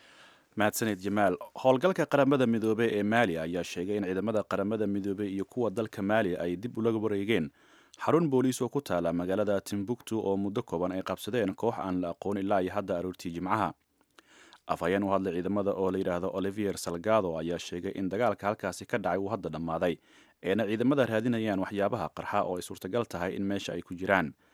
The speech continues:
Ma jirin cid si dhaqso leh u sheegatay mas-uuliyadda weerarkaasi. Waqooyiga dalka Mali ayaa waxaa ka dhacay qallaaso muddo sannado ah, iyadoo koox Islaamiyiin ah oo ka soo jeeda maleeshiyaadka qowmiyadda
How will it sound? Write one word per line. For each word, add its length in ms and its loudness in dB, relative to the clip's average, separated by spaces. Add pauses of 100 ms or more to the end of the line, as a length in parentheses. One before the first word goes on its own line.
(440)
Ma 140 -2
jirin 380 2
cid 100 -2
si 100 -6
dhaqso 300 0
leh 140 -2
u 60 -4
sheegatay 420 -4
mas-uuliyadda 500 -2
weerarkaasi. 640 0 (540)
Waqooyiga 380 2
dalka 280 0
Mali 320 4
ayaa 260 0
waxaa 240 0
ka 120 -2
dhacay 360 0
qallaaso 500 -2
muddo 440 -2 (160)
sannado 360 0
ah, 220 0
iyadoo 480 0
koox 240 0
Islaamiyiin 560 -2
ah 160 0
oo 120 -2
ka 120 -6
soo 240 -10
jeeda 240 -6
maleeshiyaadka 640 -2
qowmiyadda 500 -2